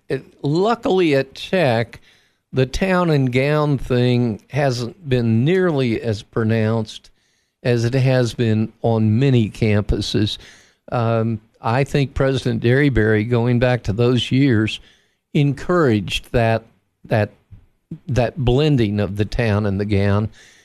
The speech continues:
And I certainly tried to reinforce that. But universities can't stay in a silo. And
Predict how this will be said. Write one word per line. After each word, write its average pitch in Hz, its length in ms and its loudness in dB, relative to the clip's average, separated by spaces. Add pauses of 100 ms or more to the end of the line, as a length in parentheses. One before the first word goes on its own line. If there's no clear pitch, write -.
(140)
And 131 160 0
I 165 140 0
certainly 123 460 0
tried 117 320 -2
to 107 80 2
reinforce 104 680 0
that. 90 360 0
But 120 220 0 (500)
universities 165 640 2
can't 170 320 -2
stay 123 260 0
in 113 120 0
a 107 60 -2
silo. 110 600 0
And 120 460 -2